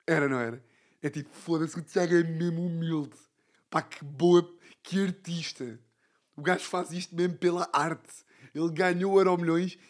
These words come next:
e tá ali. Semana após, continua, pá. Vocês já viram o Tiago? O gajo ganhou cento e cinquenta milhões e continua, cara. Ali. Será que a carreira fica-, ficava,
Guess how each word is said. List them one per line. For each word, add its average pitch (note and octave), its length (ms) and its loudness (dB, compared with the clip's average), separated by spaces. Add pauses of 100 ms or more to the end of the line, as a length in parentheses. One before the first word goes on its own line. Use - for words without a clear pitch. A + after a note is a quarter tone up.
e D#3+ 140 -10
tá F3+ 240 2
ali. F3 580 -4 (560)
Semana F3+ 920 0
após, F#3 440 0 (200)
continua, G#3 600 2
pá. - 240 -20 (420)
Vocês - 160 -8
já C#4 100 0
viram A3 180 2
o F#3+ 40 0
Tiago? D#3 320 -10 (500)
O F3+ 80 -4
gajo G#3+ 200 0
ganhou A3+ 240 0
cento A#3 200 -4
e - 20 -12
cinquenta A#3+ 280 -8
milhões F#3+ 420 -2 (260)
e C#3 100 -6
continua, G3 580 2
cara. D3 320 -14 (480)
Ali. F#3+ 540 2 (840)
Será A3 180 0
que A3 100 -8
a F#3+ 140 -10
carreira F#3 260 0
fica-, F3+ 320 -4
ficava, E3 340 -2